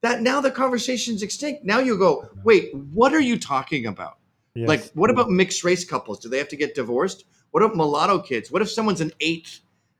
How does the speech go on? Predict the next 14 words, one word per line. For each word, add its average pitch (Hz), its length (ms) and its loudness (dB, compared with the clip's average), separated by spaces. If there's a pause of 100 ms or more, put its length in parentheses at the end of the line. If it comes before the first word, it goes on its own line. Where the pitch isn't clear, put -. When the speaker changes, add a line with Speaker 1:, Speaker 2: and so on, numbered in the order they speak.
(120)
Speaker 1:
Uh, 123 260 0
this, 135 200 -2
what, 180 280 -4
so 202 160 -4
what 240 160 2
if 262 80 2 (500)
they, 196 120 0
how - 160 2
do 247 60 2
they 220 120 4
get 214 260 0
there? 117 220 4
Cruise 202 320 2
ships? - 460 0